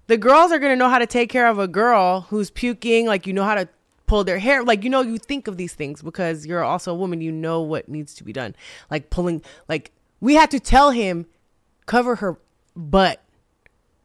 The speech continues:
Like, I, I don't feel like any, like, a woman would know, like, pull the dress down while you're trying to walk this drunk person to the car.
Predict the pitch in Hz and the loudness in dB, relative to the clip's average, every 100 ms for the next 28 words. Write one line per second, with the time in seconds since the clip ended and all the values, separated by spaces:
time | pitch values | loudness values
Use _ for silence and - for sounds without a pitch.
0 | _ _ _ _ - 175 170 156 _ _ | _ _ _ _ -6 -2 0 -2 _ _
1 | _ _ _ _ _ _ _ _ _ 196 | _ _ _ _ _ _ _ _ _ -6
2 | 175 202 - 208 214 220 233 214 202 190 | -4 -8 -4 -2 0 -2 -2 -2 -4 -6
3 | 190 190 - _ _ _ _ 190 175 170 | -6 -8 -12 _ _ _ _ -6 -4 -4
4 | 180 180 190 180 165 156 151 175 165 151 | -2 0 0 -2 -4 -6 -4 -4 -2 -4
5 | 139 131 _ _ _ _ - 185 160 160 | -8 -10 _ _ _ _ -6 -4 -4 -2
6 | 160 - 156 156 143 139 143 _ _ 151 | -4 -6 -8 -8 -8 -12 -16 _ _ -12
7 | 160 156 147 147 170 156 147 147 147 - | -8 -8 -8 -10 -10 -10 -10 -10 -12 -16
8 | 151 - - 143 - - 147 - 101 - | -16 -16 -14 -14 -14 -18 -18 -16 -18 -18
9 | - - - | -20 -16 -16